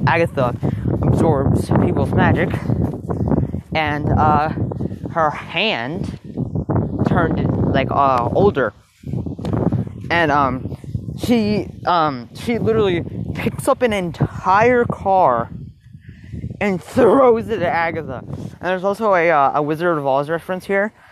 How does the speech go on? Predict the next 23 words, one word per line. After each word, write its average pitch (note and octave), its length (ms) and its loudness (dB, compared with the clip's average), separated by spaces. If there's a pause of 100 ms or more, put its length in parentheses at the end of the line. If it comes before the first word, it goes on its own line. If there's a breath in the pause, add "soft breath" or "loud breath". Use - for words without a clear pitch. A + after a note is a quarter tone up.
(140 loud breath)
where D3+ 140 2
it's D#3 120 2
just E3+ 160 -2
her E3+ 100 2
boots, C#3 440 -4
like, C3+ 180 -2
under C3 320 -2
the, C3+ 260 2
the D3+ 80 0
house. D3 480 -2 (720 loud breath)
But - 160 -6
then, E3 260 4 (600 loud breath)
a F3+ 60 2
new G3 160 2
challenger G3 440 0
has D#3+ 180 0
appeared, D#3+ 760 -4 (280 loud breath)
appeared, D#3+ 420 0 (420 loud breath)
White D#3+ 340 0
Vision. E3 440 -4 (880 soft breath)
And E3 260 0
so, D#3+ 320 0
uh, C#3+ 320 0